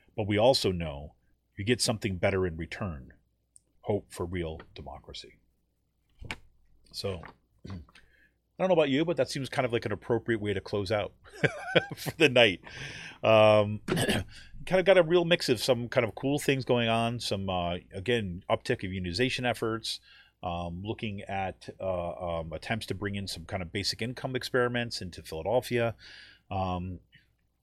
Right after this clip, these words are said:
and, you know, and the usual kind of dark cloud that I,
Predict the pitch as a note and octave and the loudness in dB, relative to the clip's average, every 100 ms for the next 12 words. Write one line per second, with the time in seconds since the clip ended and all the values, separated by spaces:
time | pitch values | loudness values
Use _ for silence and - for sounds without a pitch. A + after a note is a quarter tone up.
0 | _ - B2 C3+ C3 C3 C3+ C3 G#2 A2+ | _ -12 -4 -2 -2 -6 -6 -2 -2 -4
1 | _ _ - A#2 A2+ A#2+ A2+ A#2 A2 A2 | _ _ -8 -4 -2 -2 -2 -2 -2 -2
2 | A#2+ G#2+ G#2 G#2+ - A#2+ F#2+ F2 F2 E2+ | -2 -2 0 -2 2 2 2 0 0 -2